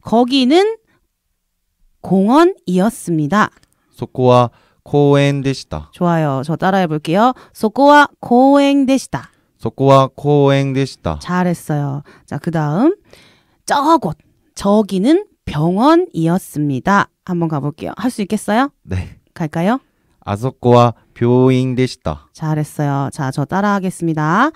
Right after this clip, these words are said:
Speaker 1: 아소코와 병원 데시타.
Speaker 2: 아소코와 병원 데시타.
Speaker 1: 오케이, 좋습니다. 그럼 여러분 너무 쉬우니까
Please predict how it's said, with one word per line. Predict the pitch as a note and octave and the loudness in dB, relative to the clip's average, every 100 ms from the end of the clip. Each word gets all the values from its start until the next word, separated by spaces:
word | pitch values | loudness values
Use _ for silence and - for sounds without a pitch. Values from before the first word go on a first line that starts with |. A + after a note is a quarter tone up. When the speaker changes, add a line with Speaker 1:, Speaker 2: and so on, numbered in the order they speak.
| - - - | -10 -20 -4
Speaker 1:
아소코와 | F#3 - D4 - D4+ D4+ - D#3+ | -2 0 0 2 6 6 4 0
병원 | F#3+ C4 C#4+ D4 C#4+ | 2 4 6 6 4
데시타. | C#4 B3+ - B2+ - _ _ | 2 -2 -6 -14 -16 _ _
Speaker 2:
아소코와 | G2+ G#2 C3 C3 C3 C3 - | -10 -8 -6 2 4 4 0
병원 | B2+ C3 C3+ C3+ C3+ C3+ | 0 2 2 0 -2 -2
데시타. | C3 - - D3+ | -2 -4 -10 -8
Speaker 1:
오케이, | D#3+ - F#3 F3 D3+ | -10 -6 -4 -2 -4
좋습니다. | E3+ E3 - E3+ C#3 D3 - - - | -6 -8 -4 -2 0 -2 -4 -10 0
그럼 | D#4 C#4+ D4 C#3 - - - | 4 6 4 0 -8 -18 -4
여러분 | B3+ B3+ G#3+ _ _ - | -2 -2 -4 _ _ -4
너무 | G3 C#4+ D#4+ | 2 4 2
쉬우니까 | - E4+ B3+ B2+ G#3 A3 | 2 0 0 -4 -8 -10